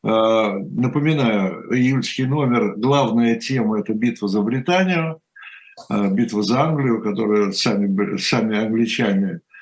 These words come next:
во главе с, э, Уинстоном Черчиллем переименовали в битву за Британию – потому что Черчилль подчеркивал, что мы боремся не просто за Англию, да,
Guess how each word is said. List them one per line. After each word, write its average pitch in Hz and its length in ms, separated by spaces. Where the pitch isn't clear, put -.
во 101 120
главе 101 380
с, - 300
э, 104 60
Уинстоном 98 680
Черчиллем 90 640
переименовали 107 760
в 98 40
битву 107 320
за 98 120
Британию – 123 680
потому 98 360
что - 180
Черчилль 101 500
подчеркивал, 104 800
что - 180
мы 101 140
боремся 104 500
не 107 140
просто 110 380
за 101 200
Англию, 78 460
да, - 380